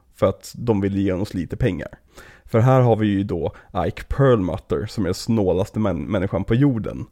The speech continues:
som bestämmer över Marvel Studios. Han är ju känd för att till exempel på typ så här press junkets så brukar det ju serveras rätt fin mat ibland till, till de som är där,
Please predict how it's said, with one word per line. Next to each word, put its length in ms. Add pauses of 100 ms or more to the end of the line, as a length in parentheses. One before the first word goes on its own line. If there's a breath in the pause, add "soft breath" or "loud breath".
(200 soft breath)
som 180
bestämmer 460
över 200
Marvel 280
Studios. 720 (840 loud breath)
Han 240
är 40
ju 100
känd 380
för 160
att 80
till 40
exempel 280
på 380 (100)
typ 160
så 100
här 120 (840 soft breath)
press 340
junkets 520
så 220
brukar 260
det 60
ju 180
serveras 500
rätt 160
fin 400
mat 340
ibland 440 (500)
till, 180
till 140
de 140
som 140
är 40
där, 340